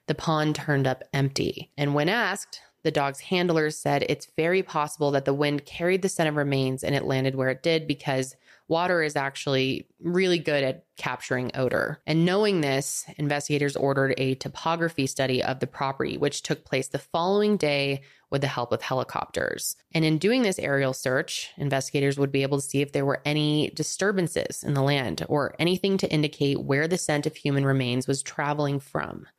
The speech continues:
And they did end up noting multiple areas of obvious ground disturbance.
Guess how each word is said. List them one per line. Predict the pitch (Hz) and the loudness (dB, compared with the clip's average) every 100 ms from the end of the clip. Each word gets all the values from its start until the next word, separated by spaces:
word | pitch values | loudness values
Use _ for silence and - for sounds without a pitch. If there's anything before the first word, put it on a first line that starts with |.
| _ - - | _ -8 0
And | 190 | 2
they | 185 | 2
did | 170 190 214 | 2 2 2
end | 190 190 | 2 0
up | 185 | 0
noting | 165 151 156 151 151 151 - _ | 2 2 2 0 -2 -6 -14 _
multiple | - 165 180 190 196 202 190 - | -2 2 2 0 2 2 2 0
areas | 160 160 156 151 151 | 2 2 2 2 -2
of | - 147 139 - | -2 -4 -4 -4
obvious | 151 151 147 139 - - - - _ | 0 0 0 0 0 -4 -8 -12 _
ground | - 139 131 131 | -4 -2 -2 -2
disturbance. | 135 - 139 131 131 127 87 - | -2 -2 -2 0 -2 -4 -6 -8